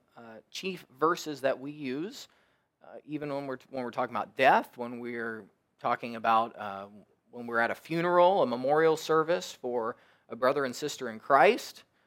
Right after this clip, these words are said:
We cling to verses like this for hope. And it does present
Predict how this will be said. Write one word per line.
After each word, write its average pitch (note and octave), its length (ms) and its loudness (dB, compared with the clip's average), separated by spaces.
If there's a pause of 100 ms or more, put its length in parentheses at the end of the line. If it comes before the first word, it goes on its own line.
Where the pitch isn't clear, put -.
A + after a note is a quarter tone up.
(200)
We C#3 140 -4
cling A3+ 460 0
to D3+ 140 -2
verses C#3 420 -2
like C3+ 220 2
this C#3 220 -4
for D3 260 2
hope. G3 400 0 (640)
And D#3 100 0
it C#3+ 160 0
does G#3+ 380 6
present D#3+ 460 -2